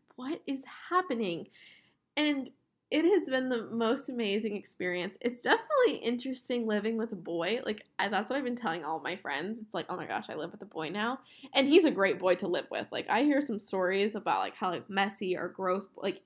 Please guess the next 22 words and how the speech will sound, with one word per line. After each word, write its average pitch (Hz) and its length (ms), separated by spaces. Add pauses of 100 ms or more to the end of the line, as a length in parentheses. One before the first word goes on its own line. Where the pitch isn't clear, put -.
he - 180
is 220 160
not 160 300
that - 180
at - 220
all. 196 400 (280)
It's 254 200
just, 311 180
like, 269 260 (360)
how 294 240
they 320 180
live 196 380
is 370 180
so 294 260
different. 466 680 (120)
Like, 285 160
they're 262 160
just, 415 140
like, 349 160
a 214 40
different 226 380
breed. 202 460